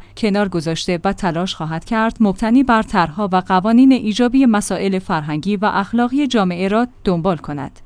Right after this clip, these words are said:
در خصوص توقیف خودروهایی که حامل خانم‌هایی هستند که حجاب اسلامی را رعایت نکردند، باید گفت که اساساً توقیف هر گونه وسیله حمل به نقل یا خودروهای عمومی توسط شخص ثالث، اعم از شخص حقیقی و حقوقی،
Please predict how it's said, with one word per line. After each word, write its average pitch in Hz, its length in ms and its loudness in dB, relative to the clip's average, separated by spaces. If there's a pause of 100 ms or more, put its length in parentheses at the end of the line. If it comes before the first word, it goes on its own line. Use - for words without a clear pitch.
در 220 120 6
خصوص 277 360 -2
توقیف 247 480 -2
خودروهایی 202 560 -2
که 254 140 -2
حامل 220 340 0
خانم‌هایی 214 480 -2
هستند 180 480 -2
که 214 140 -4
حجاب 208 340 -2
اسلامی 180 460 -2
را 165 100 -4
رعایت 170 480 -4
نکردند، 175 640 -4 (300)
باید 208 300 2
گفت 196 300 -2
که - 180 -4
اساساً 247 440 -2
توقیف 254 380 -2
هر 247 260 0
گونه 214 300 -2
وسیله 285 500 0
حمل 202 300 -2
به 180 140 -2
نقل 170 260 -2
یا 175 140 -2
خودروهای 185 580 -4
عمومی 196 440 2
توسط 247 520 -2
شخص 247 320 -4
ثالث، 180 460 -4 (280)
اعم 220 340 4
از 202 180 -2
شخص 247 260 -4
حقیقی 196 480 -2
و 190 140 0
حقوقی، 185 560 -4